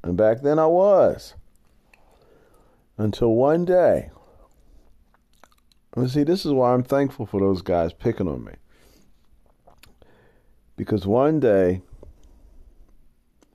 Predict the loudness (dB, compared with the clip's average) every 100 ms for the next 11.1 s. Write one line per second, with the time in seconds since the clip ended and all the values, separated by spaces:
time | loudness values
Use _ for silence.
0 | _ _ _ _ _ _ _ _ _ _
1 | _ _ -20 _ _ -2 -2 0 -2 -2
2 | -10 -20 _ _ _ _ _ _ _ _
3 | _ _ _ _ _ _ _ _ _ _
4 | 2 4 2 0 0 2 2 0 -2 -2
5 | -4 -8 -20 _ _ -20 _ _ _ _
6 | -6 -2 0 -2 -2 0 2 2 0 -6
7 | -10 -20 -20 -16 -14 -10 -2 0 0 -4
8 | -2 -2 -2 -4 -6 -4 -4 -4 -6 -14
9 | _ _ -8 -2 -2 -2 -4 -4 -4 -8
10 | -18 _ -4 0 2 0 -2 -4 -4 -4